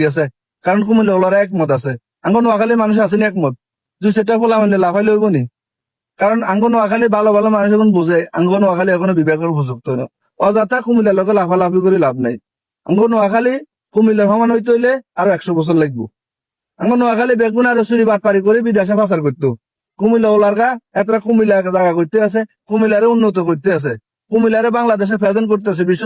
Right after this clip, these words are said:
দরবারে প্রেজেন্ট করতে আছে। আঙ্গ নোয়াখালী কজন আছে? বেগুন চোর বাটপার নোয়াখালী। তো অযথা কুমিল্লা ওলার ঘরে লাফালাফি করতো না, কুমিল্লা ওলারে বিবেক নক। আমরা এতগুলোকে আছি, সুন্দর হইব, কুমিল্লা ওলার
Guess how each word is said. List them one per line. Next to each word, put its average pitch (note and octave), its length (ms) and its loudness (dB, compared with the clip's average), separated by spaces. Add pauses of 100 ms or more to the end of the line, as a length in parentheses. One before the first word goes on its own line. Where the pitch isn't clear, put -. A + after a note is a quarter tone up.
দরবারে A3 300 0
প্রেজেন্ট F3+ 280 0
করতে F3 240 -2
আছে। C3 140 -8 (280)
আঙ্গ G3 100 0 (100)
নোয়াখালী A3+ 380 2
কজন G#3+ 280 0
আছে? C#3+ 160 -4 (960)
বেগুন G#3+ 400 0
চোর B3 160 -2
বাটপার G3+ 320 0
নোয়াখালী। F#3+ 360 0 (920)
তো - 20 -2 (100)
অযথা G#3 360 0
কুমিল্লা A3+ 320 2
ওলার F#3 200 2
ঘরে G#3+ 160 0 (160)
লাফালাফি F#3+ 440 0
করতো G3 260 0
না, A3+ 60 0 (380)
কুমিল্লা G3 320 2
ওলারে F3+ 260 2
বিবেক G3+ 320 0
নক। B3 140 0 (560)
আমরা G3+ 220 0 (160)
এতগুলোকে A3 460 0 (100)
আছি, F#3+ 180 -4 (420)
সুন্দর G#3+ 380 2
হইব, G3+ 140 0 (420)
কুমিল্লা G#3 300 2
ওলার F#3 140 2